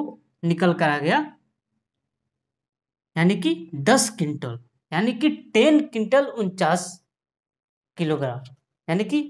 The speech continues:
टेन पॉइंट उनचास क्विंटल, ठीक है फ्रेंड? टोटल आपका लेबर आपको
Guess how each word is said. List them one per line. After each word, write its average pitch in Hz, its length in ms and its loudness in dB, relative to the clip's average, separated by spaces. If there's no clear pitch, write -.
टेन 294 260 8
पॉइंट 294 560 4
उनचास 180 560 2
क्विंटल, 143 400 -2
ठीक 202 100 0
है 240 60 2
फ्रेंड? 302 220 0
टोटल 175 440 2
आपका 156 260 0
लेबर 202 440 2
आपको 156 320 -2